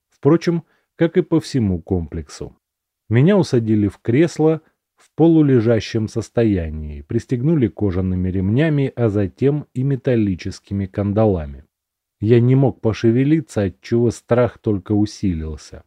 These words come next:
Рядом на столе лежало с десяток пыточных инструментов. На самом деле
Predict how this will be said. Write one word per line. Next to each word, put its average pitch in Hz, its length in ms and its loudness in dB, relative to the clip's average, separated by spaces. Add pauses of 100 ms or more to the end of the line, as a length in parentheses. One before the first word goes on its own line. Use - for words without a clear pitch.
(720)
Рядом 135 420 4
на 117 80 2
столе 117 400 2
лежало 135 500 4
с 95 80 -2
десяток 104 640 -2 (100)
пыточных 101 580 -6
инструментов. 87 800 -6 (340)
На 104 120 0
самом 92 400 -2
деле 139 360 2